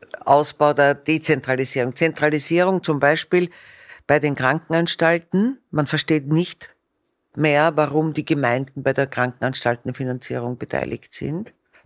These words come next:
weil es gibt praktisch keine Gemeindespitäler mehr.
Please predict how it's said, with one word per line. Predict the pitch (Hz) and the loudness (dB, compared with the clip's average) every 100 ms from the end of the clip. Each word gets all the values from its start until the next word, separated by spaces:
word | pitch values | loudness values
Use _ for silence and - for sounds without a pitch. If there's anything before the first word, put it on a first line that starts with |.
| - | 0
weil | 156 | 0
es | 156 | 0
gibt | - 175 | -4 -4
praktisch | 156 139 156 - | -2 -2 -4 -4
keine | 143 143 | -4 -2
Gemeindespitäler | 147 139 123 123 - 113 107 - - | 0 0 -2 -6 -10 -8 -6 -6 -8
mehr. | - - | -8 -12